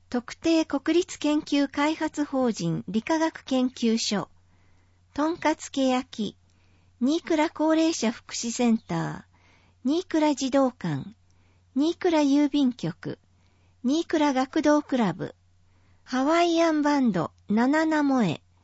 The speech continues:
広沢学童クラブ。吹上コミュニティセンター。吹上出張所。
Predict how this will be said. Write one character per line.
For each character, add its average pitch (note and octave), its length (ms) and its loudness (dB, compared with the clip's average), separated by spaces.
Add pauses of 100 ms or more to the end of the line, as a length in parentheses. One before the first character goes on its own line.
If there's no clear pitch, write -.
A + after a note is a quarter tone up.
(600)
広 D#4 320 -2
沢 D#4 300 0
学 C#4 260 -2
童 C4 220 2
ク A#3+ 160 -4
ラ F#3 160 -2
ブ。 F3 180 -10 (680)
吹 - 360 -4
上 E4 240 2
コ C4+ 160 0
ミ D4 120 2
ュ - 20 2
ニ D#4 180 0
テ - 140 -2
ィ D4 100 4
セ C4+ 220 0
ン A3+ 80 4
タ E3 180 -8
ー。 B2+ 220 -8 (580)
吹 - 340 -2
上 D#4+ 240 2
出 B3 300 -2
張 B3 280 0
所。 G#3+ 240 -4